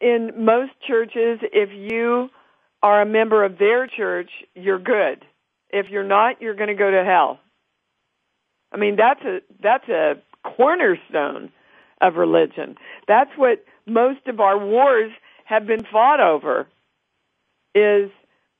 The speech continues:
you're not doing it good, you're not a good person, we're in judgment of you, you're harming the world, and therefore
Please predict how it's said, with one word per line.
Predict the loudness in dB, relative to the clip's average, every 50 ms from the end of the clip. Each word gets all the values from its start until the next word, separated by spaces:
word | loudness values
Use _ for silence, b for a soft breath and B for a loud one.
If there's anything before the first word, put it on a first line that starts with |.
| _ _ _
you're | -20 -14 -4 -2 0 0 0 0 -2
not | -2 -2 2 2 2 2 0 -4 -12 -14 -10
doing | -10 -8 -6 -6 -6 -6 -6 -8
it | -8 -10 -10
good, | -4 -2 -2 0 -2 -4 -6
you're | -8 -6 -2 0 0 0 -2 -2
not | 0 2 2 2 2
a | 0
good | -6 -6 -6 -6 -6 -6 _
person, | -8 -8 -8 -8 -6 -10 -12 -10 -6 -4
we're | -2 0 0 0 -2
in | -2 -6 -8
judgment | -4 0 0 0 0 -4 -8 -8 -6 -6
of | -6 -6 -6
you, | -6 -6 -6 -6
you're | -6 -10 -8 -2 -2 -2 -2 -2
harming | -6 -6 -6 -6 -6 -8 -12 -14 -14
the | -14 -10
world, | -6 -2 0 2 2 2 0 -2
and | -8 -8 -4
therefore | 0 0 0 0 0 -2 -2 0 2 2 2 0 -2